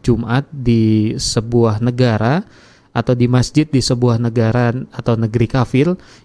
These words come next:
yang dimana negara tersebut kami mendapatkan intimidasi dari orang-orang non-muslim, Ustadz? Contohnya di negara Amerika. Dan atas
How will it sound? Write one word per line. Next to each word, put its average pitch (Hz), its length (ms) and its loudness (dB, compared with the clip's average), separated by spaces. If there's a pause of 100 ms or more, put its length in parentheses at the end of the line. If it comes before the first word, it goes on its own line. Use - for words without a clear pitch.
yang 120 80 2
dimana 120 320 2
negara 117 400 2
tersebut 120 480 0 (320)
kami 123 320 0
mendapatkan 120 720 0
intimidasi 113 880 0
dari 107 960 0 (480)
orang-orang 117 580 0
non-muslim, 117 640 2
Ustadz? 104 400 -4 (400)
Contohnya 123 560 0
di 120 180 0
negara 110 380 0
Amerika. 110 640 0 (440)
Dan 117 160 -4
atas 117 480 -4